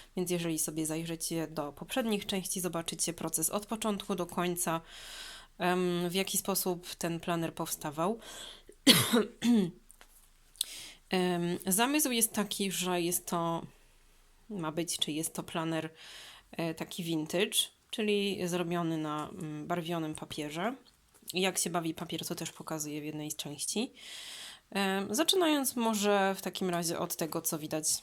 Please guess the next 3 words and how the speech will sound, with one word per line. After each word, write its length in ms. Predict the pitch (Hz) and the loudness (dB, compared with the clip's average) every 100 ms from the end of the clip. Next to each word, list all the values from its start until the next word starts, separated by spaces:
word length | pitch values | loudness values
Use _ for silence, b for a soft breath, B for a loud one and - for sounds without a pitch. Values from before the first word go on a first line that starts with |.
| - | -4
na 140 | 175 | 0
zewnątrz. 600 | 185 220 202 190 185 - - _ _ _ - - _ _ _ _ _ - - | 2 2 2 0 2 -2 -4 _ _ _ -20 -20 _ _ _ _ _ -20 -8
Em, 680 | 196 180 165 165 165 165 165 | -2 0 0 0 0 0 0